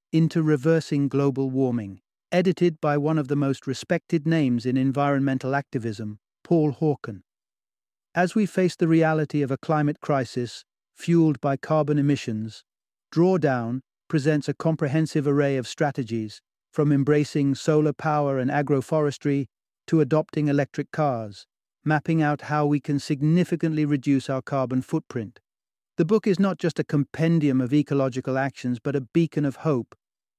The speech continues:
demonstrating that we possess all the necessary knowledge and technology to combat global warming. Paul Hawken, the editor of Drawdown, brings extraordinary credentials to the table.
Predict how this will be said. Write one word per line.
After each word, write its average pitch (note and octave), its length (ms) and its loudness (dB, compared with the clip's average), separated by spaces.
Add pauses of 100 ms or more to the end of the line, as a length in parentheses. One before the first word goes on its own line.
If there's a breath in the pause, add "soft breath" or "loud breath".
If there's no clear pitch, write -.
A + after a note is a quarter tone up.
(100)
demonstrating E3 640 2
that D3 100 0
we D#3 180 2
possess D3+ 600 -2
all F3 300 4
the D#3 120 0
necessary D#3 720 2
knowledge D3 400 2
and C#3+ 120 -2
technology C3+ 720 -2 (380)
to E3 100 0
combat D#3 640 0 (100)
global D3 480 2
warming. C3+ 500 0 (540)
Paul F3 280 4
Hawken, E3+ 420 2
the D#3 160 2
editor D#3 340 2
of C3 120 -2
Drawdown, D3 680 2 (360)
brings E3+ 240 4
extraordinary D#3+ 840 0
credentials C3+ 720 -2
to C#3 100 -6
the C3 100 -2
table. B2 440 -4